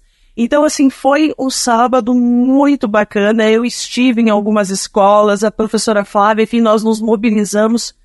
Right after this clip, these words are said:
para também estar participando de todo esse momento.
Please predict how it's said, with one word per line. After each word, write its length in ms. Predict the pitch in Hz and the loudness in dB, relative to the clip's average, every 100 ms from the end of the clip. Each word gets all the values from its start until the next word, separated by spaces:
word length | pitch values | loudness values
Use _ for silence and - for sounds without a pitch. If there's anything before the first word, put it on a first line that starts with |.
| _ _ - | _ _ -2
para 280 | 226 240 | 0 0
também 420 | 240 247 220 226 247 | 0 -2 0 0 0
estar 560 | - - 220 247 269 - _ _ | -4 -2 0 0 0 -4 _ _
participando 840 | 226 220 - - 220 208 220 254 | -2 -2 -6 -8 -2 0 0 -2
de 140 | 214 240 | -6 -10
todo 580 | _ - 254 285 269 | _ 0 0 0 0
esse 320 | 233 226 - 254 | 2 0 -2 0
momento. 640 | 247 247 202 190 175 185 | 0 2 0 0 -2 -6